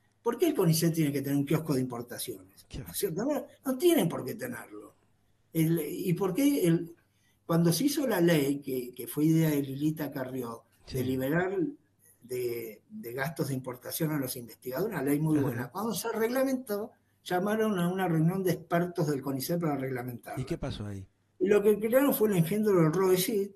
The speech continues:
Speaker 1: que es ese sistema que uno está un año para poder importar una botellita de cinco mililitros.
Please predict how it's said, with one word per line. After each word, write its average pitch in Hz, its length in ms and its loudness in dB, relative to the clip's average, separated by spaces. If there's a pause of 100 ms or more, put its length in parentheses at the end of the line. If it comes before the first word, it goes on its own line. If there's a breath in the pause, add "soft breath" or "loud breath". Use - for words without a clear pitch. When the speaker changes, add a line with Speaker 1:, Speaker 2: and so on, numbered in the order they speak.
(160)
Speaker 1:
que 160 80 2
es 151 120 2
ese 170 240 4
sistema 185 560 0
que 165 100 0
uno 170 100 2
está 165 160 0
un 175 160 6
año 185 380 0
para 131 220 -4
poder 147 200 2
importar 135 480 -2
una 151 180 2
botellita 127 680 -6 (240)
de 123 160 -6
cinco 139 380 -4
mililitros. 123 800 -12